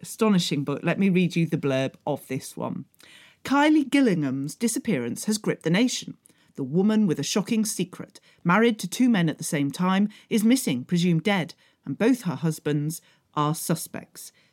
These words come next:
D C Clements knows the dark side of human nature and that love can make people do treacherous things. You can't presume anything when it comes to crimes of the heart. While Kylie's two husbands remain prime suspects,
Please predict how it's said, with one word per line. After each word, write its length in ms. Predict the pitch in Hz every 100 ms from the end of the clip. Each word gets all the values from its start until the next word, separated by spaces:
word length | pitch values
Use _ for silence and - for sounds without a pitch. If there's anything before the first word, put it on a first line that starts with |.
| -
D 140 | 214
C 160 | 180 208
Clements 400 | - 180 175 -
knows 380 | 196 208 226 220
the 100 | 160
dark 300 | 160 147 -
side 260 | 147 139
of 120 | 131 -
human 280 | 143 135
nature 480 | 135 127 - - 110 - _ -
and 140 | 165
that 120 | 156
love 300 | 170 202 208
can 120 | - 180
make 180 | 151
people 300 | - 180 190
do 180 | 180 156
treacherous 680 | 165 - - - 175 160 -
things. 540 | - 196 139 - - - - _ -
You 100 | 185
can't 420 | 185 - 233 233
presume 380 | - 180 185 175 -
anything 480 | 226 262 - 131
when 120 | 139 156
it 120 | -
comes 280 | 190 180 180
to 100 | -
crimes 440 | - 156 135 135
of 140 | 139 -
the 140 | -
heart. 380 | 190 170 - - - _ _ _ -
While 160 | 185
Kylie's 360 | 190 233 214 214
two 240 | - 302
husbands 440 | 233 180 - 160 156
remain 280 | 156 147 147
prime 260 | 262 285
suspects, 640 | 262 143 - - - -